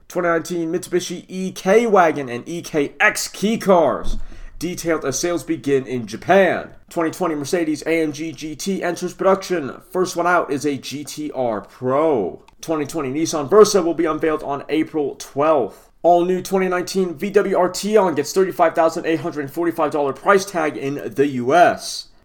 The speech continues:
Huge twenty nineteen V W Jetta G L I Gallery helps you choose your favorite model. Twenty twenty Li-, Lincoln Corsair teased as M K C replacement ahead of N Y Auto Show.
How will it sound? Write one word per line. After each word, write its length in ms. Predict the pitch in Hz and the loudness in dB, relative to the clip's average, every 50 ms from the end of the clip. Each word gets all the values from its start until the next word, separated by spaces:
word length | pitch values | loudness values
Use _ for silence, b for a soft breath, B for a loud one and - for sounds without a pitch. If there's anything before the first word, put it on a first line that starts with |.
| _ _ | _ _
Huge 340 | - - 156 156 143 143 - | -10 -8 -6 -6 -6 -8 -6
twenty 160 | - 160 151 | -6 -4 -4
nineteen 500 | 143 143 143 - - 151 147 143 113 - - | -2 -4 -6 -6 -8 -8 -8 -8 -10 -12 -16
V 240 | 101 113 139 170 170 | -16 -12 -10 -6 -2
W 560 | 165 156 147 139 151 147 143 139 107 - - | 0 0 0 0 -2 -4 -4 -6 -8 -12 -14
Jetta 380 | 123 - - 156 165 160 156 147 | -12 -6 0 0 2 2 2 0
G 180 | - - 170 | -2 0 0
L 140 | 170 160 156 | 0 2 0
I 80 | 147 143 | 0 2
Gallery 340 | 147 175 190 196 196 180 156 | 4 6 6 6 6 4 2
helps 300 | 156 160 151 - - - | 0 -2 -4 -4 -8 -10
you 120 | 160 156 | -10 -8
choose 480 | 139 - - 196 226 220 214 202 - - | -6 -4 -2 -2 -2 0 -2 -2 -2 -2
your 180 | 139 156 160 | -2 0 -2
favorite 480 | 143 - - 139 139 131 113 117 113 107 | -2 -2 0 2 2 2 0 0 -4 -4
model. 720 | 107 110 123 147 165 185 175 165 143 117 95 82 78 - _ _ _ - | -2 0 2 4 4 4 4 2 2 0 0 -4 -6 -10 _ _ _ -10
Twenty 220 | - 165 156 147 | -6 -4 -4 -4
twenty 220 | 139 170 165 143 127 | -4 -4 -4 -4 -4
Li-, 160 | 127 151 151 | -6 -4 2
Lincoln 360 | - 202 240 214 196 196 208 | 6 6 6 6 6 2 0
Corsair 560 | 190 196 190 196 185 175 - - 190 180 170 160 | 2 4 6 6 6 6 4 4 6 6 4 2
teased 380 | - - 196 190 180 - - | 2 0 2 2 2 0 0
as 140 | - 151 - | -2 -4 -2
M 220 | - 170 180 175 170 | 0 -2 0 0 -2
K 220 | - - 175 165 156 | -2 -2 -2 0 0
C 240 | 156 - 175 180 165 | -2 -4 -6 -6 -6
replacement 640 | 151 - - - 202 202 - - - 170 147 131 b b b b b b b b | -8 -6 0 2 4 4 2 2 -4 -6 -6 -8 b b b b b b b b
ahead 300 | - 139 123 160 156 - | -10 -4 -2 0 0 0
of 180 | 117 143 - - | -2 -4 -4 -4
N 200 | - 143 147 139 | -4 -4 -2 -2
Y 160 | 131 120 110 | -2 -2 -2
Auto 340 | 107 110 139 180 196 202 185 | 0 2 4 4 6 6 4
Show. 520 | - - - 160 151 120 101 82 64 - | 2 0 -2 -2 0 0 -2 -4 -6 -12